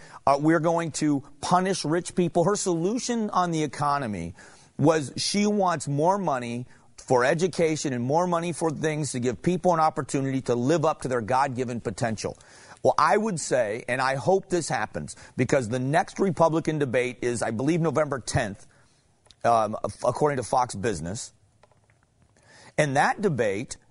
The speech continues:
is gonna focus on the economy. And if the Republicans don't take this as an opportunity to show the opposite to the idea you heard from Hillary Clinton, then they have no business winning an election.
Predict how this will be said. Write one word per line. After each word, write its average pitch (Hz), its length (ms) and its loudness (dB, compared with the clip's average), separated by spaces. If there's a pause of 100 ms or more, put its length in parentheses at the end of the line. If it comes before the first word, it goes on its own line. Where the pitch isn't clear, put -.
(120)
is 143 140 2
gonna 147 200 2
focus 131 380 -2
on 123 140 -4
the 120 80 -6
economy. 95 600 -4 (680)
And 156 140 2
if 147 320 -4 (100)
the 147 220 2
Republicans 196 880 0
don't 156 340 -2
take 156 280 -2
this 143 220 -2
as 127 140 -2
an 131 80 -4
opportunity 110 840 -4 (460)
to 139 140 2
show 165 600 0 (260)
the 143 180 -4 (120)
opposite 170 560 2
to 160 100 -4
the 147 140 0
idea 131 340 -2
you 131 200 -2
heard 117 220 -4
from 110 120 -6
Hillary 110 300 -2
Clinton, 85 520 -8 (500)
then 127 280 2
they 175 340 2
have 143 300 0
no 156 560 0
business 120 760 0
winning 117 340 -2
an 117 60 -2
election. 98 520 -6